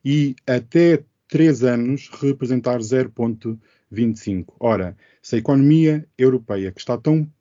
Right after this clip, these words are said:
pressionada, seja pelos custos da energia, seja por contrações no abastecimento de energia, perspectivas de re-, de recessão, inflação alta, guerra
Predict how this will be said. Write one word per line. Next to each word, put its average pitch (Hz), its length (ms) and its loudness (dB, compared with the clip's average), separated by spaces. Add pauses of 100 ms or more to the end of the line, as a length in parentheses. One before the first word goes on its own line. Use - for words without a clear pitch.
(120)
pressionada, 101 760 -4 (180)
seja 104 280 -6
pelos 113 260 -4
custos - 600 -8
da 107 160 -2
energia, 104 560 -2
seja 113 380 -6
por 127 280 -2 (240)
contrações 127 720 -2
no 127 220 2
abastecimento 120 680 -4
de 120 420 -6 (180)
energia, 107 680 0 (400)
perspectivas 139 800 2
de 123 160 -2
re-, 131 300 -4
de 131 240 -2
recessão, 110 600 -4
inflação 139 640 0
alta, 117 340 -4
guerra 123 520 -2